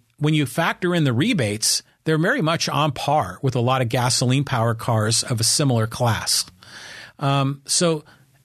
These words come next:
and a lot of times what people do is they use the federal rebate as their down payment. So there's a lot less cash out of pocket when you walk off the, the lot.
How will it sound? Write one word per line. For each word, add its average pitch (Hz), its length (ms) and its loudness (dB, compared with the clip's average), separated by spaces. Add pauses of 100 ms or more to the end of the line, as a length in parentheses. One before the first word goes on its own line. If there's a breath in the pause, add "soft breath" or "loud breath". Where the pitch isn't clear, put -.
(120)
and 160 200 2 (260)
a 160 60 -4
lot 190 200 2
of 233 60 -2
times 139 400 0 (140)
what 139 200 0
people 147 300 -2
do 135 220 2
is 123 100 0
they 135 80 2
use 156 280 2
the 131 80 0
federal 175 480 0
rebate 113 540 0 (100)
as 135 200 0
their 127 120 2
down 117 280 2
payment. 131 380 0 (720 loud breath)
So - 180 -2
there's 131 140 2
a 127 60 0
lot 143 200 0
less 143 200 2
cash - 400 -2
out 131 120 0
of 113 80 -4
pocket 147 380 -2
when 113 120 2
you 117 120 4
walk 117 260 0
off 110 300 -2
the, 117 200 0
the 113 140 0
lot. 127 320 0